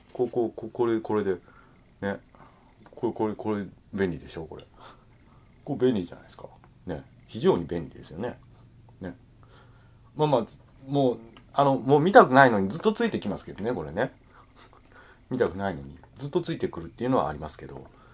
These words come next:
ね。こうし-、こうしちゃうとね、そういうことになりますけども。はい。まあ、だから、えっと、テーブルだ。テーブル。例えばこういうね。もうこれ最初から持ってくりゃよかったんですけど。ね、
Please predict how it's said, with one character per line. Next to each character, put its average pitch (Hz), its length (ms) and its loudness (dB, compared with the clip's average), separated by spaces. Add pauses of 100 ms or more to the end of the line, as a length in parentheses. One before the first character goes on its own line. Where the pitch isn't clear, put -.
(320)
ね。 90 220 -8 (280)
こ 87 180 -2
う 85 60 -6
し-、 - 140 -12 (100)
こ 104 140 2
う 92 60 0
し - 80 -12
ち - 60 -2
ゃ 90 40 2
う 82 100 -4
と 85 100 -10
ね、 101 160 -10 (280)
そ 92 200 -4
う 85 40 -6
い 85 60 -8
う 85 140 -6 (200)
こ - 120 -8
と 90 120 -2
に 73 180 -10 (160)
な 80 80 -6
り 80 80 -10
ま 82 140 -8
す - 80 -20
け 76 80 -16
ど 67 100 -20
も。 76 240 -12 (380)
は 82 120 -12
い。 - 20 -14 (1400)
ま 196 80 -4
あ、 - 20 -4
だ 180 120 -2
か 143 60 -2
ら、 110 120 0 (140)
え 123 80 -6
っ 120 60 -8
と、 131 120 -6
テ 147 140 -6
ー 170 100 -2
ブ 180 80 -4
ル 170 80 0
だ。 147 120 -2 (500)
テ - 80 -10
ー 185 160 -4
ブ 190 80 0
ル。 180 80 -10 (220)
例 107 60 -10
え - 40 -8
ば 80 100 -12
こ - 140 -14
う 85 40 -8
い 85 40 -10
う - 20 -10
ね。 107 160 -6 (420)
も 101 120 -6
う - 20 -12
こ 147 100 0
れ 160 240 0
最 135 220 -6
初 160 100 2
か 147 80 0
ら 143 60 2
持 98 140 2
っ 92 40 -2
て - 120 0
く 147 100 2
り 131 60 6
ゃ - 20 8
よ 87 80 4
か 90 60 2
っ 85 40 0
た 78 100 -8
ん 71 60 -12
で - 60 -16
す - 80 -14
け - 80 -12
ど。 - 80 -12 (1800)
ね、 104 160 -4